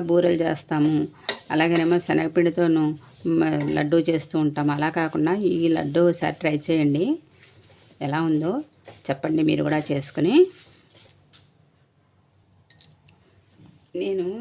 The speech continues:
ఈ ఐటమ్స్ ఇంట్లో నేను ఎలా చేసుకుంటానో అలానే as it is-గానే మీకు చూపిస్తున్నానండి. చిన్న చిన్న పొరపాట్లు ఏమన్నా ఉంటే ఏమీ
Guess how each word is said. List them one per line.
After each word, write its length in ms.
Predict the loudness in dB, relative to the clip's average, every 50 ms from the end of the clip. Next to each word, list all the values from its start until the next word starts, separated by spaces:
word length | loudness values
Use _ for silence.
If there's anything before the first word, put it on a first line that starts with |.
| -10 -8
ఈ 40 | -8 -8 -8 -8
ఐటమ్స్ 320 | -6 -6 -6 -6 -6 -6 -2 0 0
ఇంట్లో 280 | 0 0 0 -2 0 2 2 4
నేను 160 | 4 4 4 4
ఎలా 140 | 4 4 2 2 2
చేసుకుంటానో 560 | 0 0 -2 -2 -4 -2 -2 -2 -2 -2 -2 -4 -4 -6 -4 -2
అలానే 320 | 0 2 4 4 4 4 4 2 2 2
as 100 | 0 0
it 80 | 2 2
is-గానే 320 | 2 2 4 4 4 6 6 4
మీకు 140 | 4 2 2 0
చూపిస్తున్నానండి. 840 | 0 0 0 -2 -4 -2 2 4 6 6 6 4 2 2 2 0 0 0 -4 -10 -18 -20 -20 -20 -20 -20 -10 -4
చిన్న 140 | -2 -2 0 2
చిన్న 140 | 2 2 4 4
పొరపాట్లు 420 | 2 2 2 2 2 2 4 2 2
ఏమన్నా 260 | 2 0 0 0 2 2 2
ఉంటే 160 | 2 2 2 2 2 2 2
ఏమీ 160 | 2 2 2